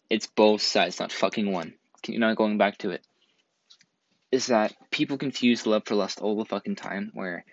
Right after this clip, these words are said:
if you love a person, sex shouldn't matter in, in your relationship, is that your relationship shouldn't just be bound by sex. It should be, like,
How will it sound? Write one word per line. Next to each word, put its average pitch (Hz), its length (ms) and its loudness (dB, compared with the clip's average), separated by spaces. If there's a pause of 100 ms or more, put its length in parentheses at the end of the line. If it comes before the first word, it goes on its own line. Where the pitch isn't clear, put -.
(500)
if 117 140 0
you 113 60 8
love 131 100 10
a 131 60 0
person, 143 500 -4
sex - 300 -6
shouldn't 101 240 0
matter 92 240 -2
in, 95 120 -2
in 98 160 -2
your 92 120 -4
relationship, 104 560 -4
is 110 100 -4
that 107 140 -4
your 98 180 0
relationship 110 520 -4
shouldn't 107 240 -2
just 110 180 -4
be 101 120 -4 (120)
bound 101 340 0
by - 160 -8
sex. - 500 -10
It 113 120 -6
should - 220 -4
be, 104 220 0
like, 90 340 -10